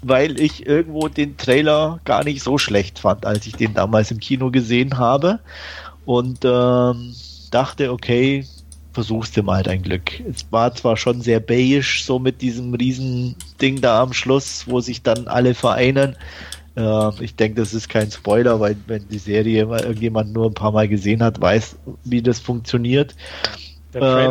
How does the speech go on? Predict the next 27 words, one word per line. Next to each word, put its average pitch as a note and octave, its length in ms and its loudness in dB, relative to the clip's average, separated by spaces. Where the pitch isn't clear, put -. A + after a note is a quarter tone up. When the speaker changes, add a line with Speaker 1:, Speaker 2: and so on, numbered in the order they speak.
Speaker 1:
Ähm, D3+ 40 2
Speaker 2:
hatte D3 160 -2
mich C#3+ 240 -14
so C3 100 -6
an A#2+ 140 -6
Chronicle D3 540 -2
erinnert, G#2 500 0
weiß G2 180 -2
Speaker 1:
Auch, D#3 380 2
Speaker 2:
ich - 60 -14
noch G2+ 160 -6
Speaker 1:
ga-, A#2+ 100 4
Speaker 2:
damals. G2+ 220 -6
Speaker 1:
natürlich. E3 680 -2
Und E3+ 160 0
man F#3 140 0
muss F#3 220 -4
auch C3 180 0
sagen, D#3 640 0
so C3+ 160 -2
die F3 320 -6
erste C#3 440 2
Hälfte B2+ 480 2
ist B2 380 -2
definitiv A#2+ 760 -2
Chronicles. F#2 680 0
Also, A#2 520 2